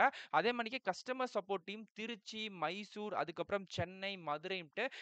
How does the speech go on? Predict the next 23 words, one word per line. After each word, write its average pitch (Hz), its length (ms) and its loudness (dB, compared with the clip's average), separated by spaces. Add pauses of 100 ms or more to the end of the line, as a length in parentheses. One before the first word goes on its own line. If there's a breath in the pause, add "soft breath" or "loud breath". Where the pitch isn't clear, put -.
(140 loud breath)
நம்ம 240 340 4
தமிழ்நாட்டுல 214 480 0
குறிப்பிட்ட 214 400 -6
இடங்கள்ல 190 360 0
customer 254 460 0
support 202 320 -2
வேலைவாய்ப்புகளும் 190 560 -2
எடுக்குறாங்க. 170 360 0 (340 loud breath)
இன்டர்ன்ஷிப்பும் 254 640 -4
provide 185 300 0
பண்றாங்க. 147 360 -2
So 156 140 -2
இந்த 180 200 -2
மாரிலாம் 220 320 2
உங்களுக்கு 190 320 -2
தெரியணும் 202 460 -2
அப்படின்னா, 160 320 4
மறக்காம 175 500 4
சேனலை 165 320 0
subscribe 180 420 -2
பண்றது 147 200 0
மட்டும் 143 240 -2
இல்லாம, 139 180 -2